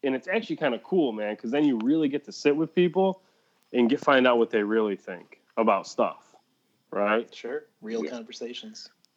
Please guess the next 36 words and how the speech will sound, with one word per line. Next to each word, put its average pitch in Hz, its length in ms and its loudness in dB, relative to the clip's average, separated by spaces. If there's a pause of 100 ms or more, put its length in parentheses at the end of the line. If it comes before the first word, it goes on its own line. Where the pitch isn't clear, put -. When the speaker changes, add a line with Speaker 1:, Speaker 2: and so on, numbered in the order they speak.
Speaker 1:
<clears throat> 165 400 0 (100)
And, 139 300 8
um, 120 480 6 (120)
you 170 80 4
know, 156 140 6
and 175 160 2
that's, 202 240 -2 (140)
like, 143 340 4 (260)
I, 185 220 2 (580)
I 165 140 0
enjoy, 131 720 0
if 117 120 -10
there's 113 220 -6
one 151 260 -2
thing 170 200 0
that 135 100 -4
I 120 80 -6
enjoy 117 300 -4
more 117 200 -2
than 107 120 -6
anything, 107 240 -6
we're 107 80 -4
talking 143 320 -6
about 120 180 -2
people 131 280 -4
that 120 100 -2
we 110 100 -6
like 107 260 -4
to 101 100 -20
sit - 400 -6
with 107 260 -8
in 101 100 -6
cigar 104 380 -2
shops - 340 -4
last 104 340 -2
week 107 200 0